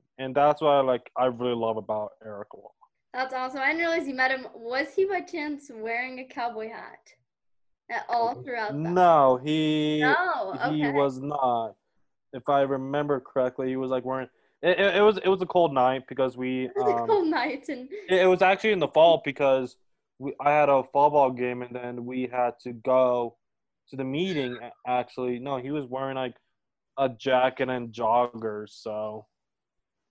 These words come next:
Speaker 2: Okay.
Speaker 1: that was, like, the typical fit <laughs> for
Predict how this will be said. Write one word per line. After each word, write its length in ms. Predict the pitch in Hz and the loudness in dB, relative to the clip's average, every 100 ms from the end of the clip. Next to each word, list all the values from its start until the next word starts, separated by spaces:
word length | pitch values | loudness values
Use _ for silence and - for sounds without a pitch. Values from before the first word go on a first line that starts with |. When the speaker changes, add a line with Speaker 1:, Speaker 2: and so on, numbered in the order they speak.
| _ _ - | _ _ -8
Speaker 2:
Okay. 60 | |
Speaker 1:
that 160 | 262 131 | 0 2
was, 100 | 131 | 0
like, 100 | 135 | -6
the 100 | 117 | -10
typical 680 | - - 123 _ _ 113 113 - | -14 -8 -8 _ _ -14 -12 -6
fit 260 | 117 120 - | -6 -6 -10
<laughs> 40 | |
for 260 | - 165 | -8 -6